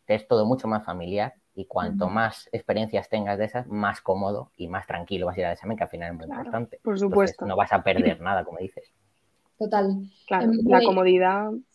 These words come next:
Speaker 2: sí,
Speaker 3: perdón.
Speaker 2: Vía.
Speaker 3: No, no,
Speaker 2: Mm.
Speaker 3: que la comodidad el día del examen te da un plus que yo creo que nada en la vida te lo va a dar. O sea, esa
Speaker 1: Claro.
Speaker 3: seguridad que sientes de decir, "Sé lo que hay, sé cómo contestar",
Speaker 2: Sé lo que va a
Speaker 3: vale,
Speaker 2: pasar.
Speaker 3: porque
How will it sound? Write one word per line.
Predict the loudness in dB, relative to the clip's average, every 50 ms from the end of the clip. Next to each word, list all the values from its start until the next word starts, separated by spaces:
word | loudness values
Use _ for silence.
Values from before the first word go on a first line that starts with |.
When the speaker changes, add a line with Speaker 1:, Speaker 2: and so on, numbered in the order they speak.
| _ _
Speaker 2:
sí, | _
Speaker 3:
perdón. | 0 2 4 6
Speaker 2:
Vía. | 6 6 4 2 _ _ -12 -12 -12 -12 -14 _ _ _ _ _ -20 -20 -20 -20 2 6
Speaker 3:
No, | 10 10 12
no, | 12 12 10 10
Speaker 2:
Mm. | 10
Speaker 3:
que | 10 10
la | 10 10
comodidad | 8 6 4 6 6 6 6 8 8 8 8
el | 6 6
día | 6 6 6
del | 6 4 2
examen | 0 -2 -4 -4 -4 -2 -2 -2 -2 -2
te | -2 -2
da | -2 -2 -2 -2
un | 0 0 -2 -2 -2 -2
plus | 0 0 2 2 2 0 -2 -6 -4
que | 0 0 0 0
yo | 0 -4
creo | -2 -2 -2 0
que | 0 0
nada | 0 0 0 0 0
en | 0 0
la | 0 0
vida | 0 -2 -4 -4
te | -4
lo | -4 -2
va | 0 0
a | 2
dar. | 2 2 0 -2 -4 -10
O | -10
sea, | -6 -4 -4 -4
esa | -2 -4 -4 -2 2
Speaker 1:
Claro. | 2 4 4 4 2 2
Speaker 3:
seguridad | 2 2 2 2 _
que | -2 -2
sientes | 0 -2 -2 -2 -2 -2 -4 -4 -4 -4 -4
de | -4
decir, | -4 -4 -4 _ -2 0 2 2 2 4 2 2 0 -4 _ _ _ _ -20 _ _ _ _ _ _ _ _
"Sé | -2 4 6 6
lo | 6 6 6
que | 4 4 6
hay, | 6 6 4 4 2 0 -2 -4 -2
sé | -2 0 0
cómo | 2 2 0 2
contestar", | 0 0 0 -2 -2 -2 0 2 2 6 8
Speaker 2:
Sé |
lo | 10 10 10
que | 10
va | 10 10 8
a |
Speaker 3:
vale, | 8
Speaker 2:
pasar. | 4 2 0 0
Speaker 3:
porque | -2 -2 -2 -2